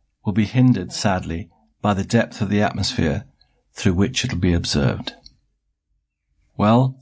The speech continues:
Saturn is also visible in the pre-dawn sky. It rises at about oh five thirty-three, half an hour after Jupiter, and by its end, at oh four forty-two. The magnitude remains at about plus nought point seven,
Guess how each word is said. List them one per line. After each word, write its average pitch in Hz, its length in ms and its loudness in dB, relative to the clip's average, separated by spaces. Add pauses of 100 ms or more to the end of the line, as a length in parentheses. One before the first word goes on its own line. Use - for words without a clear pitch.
(100)
Saturn 131 680 0 (580)
is 101 160 -2
also 131 320 4
visible 95 340 -2
in 98 120 2
the 101 40 2
pre-dawn 98 540 0
sky. 104 540 -2
It 104 100 -2
rises 127 480 2
at - 20 -2
about 117 280 0
oh 131 260 4
five 123 420 2
thirty-three, 120 720 -2 (200)
half - 320 0
an 123 100 6
hour 113 300 2
after 104 280 -2
Jupiter, 131 600 -4 (500)
and 87 140 -2
by 101 180 2
its - 140 -4
end, 120 360 2 (380)
at - 180 -6
oh 107 140 4
four 101 300 -2
forty-two. - 680 -2 (880)
The - 80 -4
magnitude 131 540 2
remains 131 380 4
at 127 40 -6
about 123 320 2
plus 135 320 0
nought 131 220 2
point 120 240 2
seven, 110 360 2